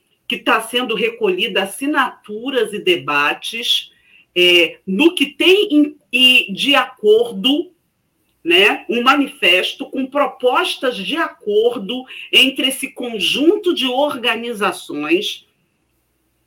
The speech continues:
é, é, e pra quê? Pra uma saída,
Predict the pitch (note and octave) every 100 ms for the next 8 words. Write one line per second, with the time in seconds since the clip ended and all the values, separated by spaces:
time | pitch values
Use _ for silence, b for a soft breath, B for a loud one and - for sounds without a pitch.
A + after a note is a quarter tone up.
0 | _ _ _ E3 D#3+ C#3+ E3 D3+ D3+ D3
1 | C#3+ C#3 B2+ B2 B B B B - G3+
2 | G#3+ G#3+ G#3 G3 G3 F#3+ F#3 F3+ F3 -
3 | B3+ C#4+ D#4+ - G3+ F3+ B B B _
4 | A3 C4 E4 F4 F4+ F4 F4+ D4 A#3+ A#3
5 | C#4+ D4+ E4